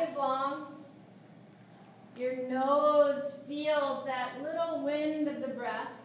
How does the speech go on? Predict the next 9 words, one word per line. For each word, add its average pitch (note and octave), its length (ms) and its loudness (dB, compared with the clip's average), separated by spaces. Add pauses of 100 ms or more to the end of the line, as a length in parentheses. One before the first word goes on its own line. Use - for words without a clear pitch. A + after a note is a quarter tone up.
(840)
But C4+ 180 -6
your C#4 140 -2
entire D4+ 720 2
body C4+ 560 0
is B3 240 -4
this, B3+ 380 -4
this - 240 -16 (120)
beautiful C#4+ 840 0
vacuum, B3 580 -6